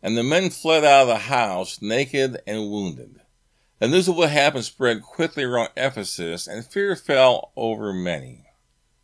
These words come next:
What takes place after this is really interesting. In Acts nineteen, verses eighteen through twenty, it says this,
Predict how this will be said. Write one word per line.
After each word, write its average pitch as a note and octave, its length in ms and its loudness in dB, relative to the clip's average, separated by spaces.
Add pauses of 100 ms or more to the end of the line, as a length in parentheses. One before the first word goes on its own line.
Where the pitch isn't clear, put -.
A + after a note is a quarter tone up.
(220)
What E3 220 -2
takes C#4+ 280 0
place E3+ 440 2
after C3 420 -2
this G2 420 -4
is F#2+ 120 -8
really A#2+ 340 -4
interesting. D#2 800 -10 (720)
In A2 160 -6
Acts E3+ 400 -2
nineteen, C3 1000 -4 (400)
verses B2 320 -2
eighteen C3+ 420 -4
through A2 120 -10
twenty, A2+ 400 -4
it E2+ 100 -8
says E2+ 460 -6
this, - 500 -14